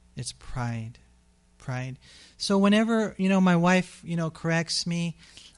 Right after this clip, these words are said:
I just try to stop. And I just try to take it to the Lord, you know, 'cause a lot of times we don't see it. And when you get a verbal rebuke from God, I thank God for that, you know. Um, turn from your, turn from your wicked ways,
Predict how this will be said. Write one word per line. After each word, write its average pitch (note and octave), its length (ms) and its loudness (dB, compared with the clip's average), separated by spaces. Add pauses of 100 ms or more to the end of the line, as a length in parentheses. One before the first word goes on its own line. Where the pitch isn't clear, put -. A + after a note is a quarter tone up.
(120)
I D3 60 -4
just D#3 180 -6
try F#3 100 2
to E3+ 60 2
stop. D#3 520 -4 (560)
And B2+ 80 -10
I C3 80 -8
just C3 180 -8
try C#3+ 120 -4
to B2+ 60 -6
take C3 200 -8
it C3 80 -10
to C#3 100 -10
the C#3 140 -10
Lord, C#3+ 480 -6
you C#3 140 -10
know, C3+ 300 -8
'cause C#3+ 200 -10
a C#3+ 60 -6
lot D3+ 160 -4
of E3 80 -10
times E3 240 -8
we D3+ 180 -4
don't D#3 240 -6
see F3 380 -4
it. A#2+ 180 -6 (920)
And F#3+ 200 2
when F#3+ 160 4
you G3+ 100 4
get G3+ 140 2
a F3+ 60 2
verbal F3+ 460 0
rebuke E3 460 -2
from C#3+ 300 -4
God, D#3+ 400 2
I C3 100 -4
thank D3 380 -8
God C#3+ 280 -8
for C3 220 -10
that, A#2 380 -8
you B2 100 -8
know. C#3 380 -6
Um, B2+ 400 -6 (200)
turn F#3+ 220 -2
from A3+ 160 -6
your, G#3+ 300 -2 (280)
turn G#3 260 -4
from G#3 160 -8
your F#3 120 -2
wicked D3 320 -4
ways, A2 540 -8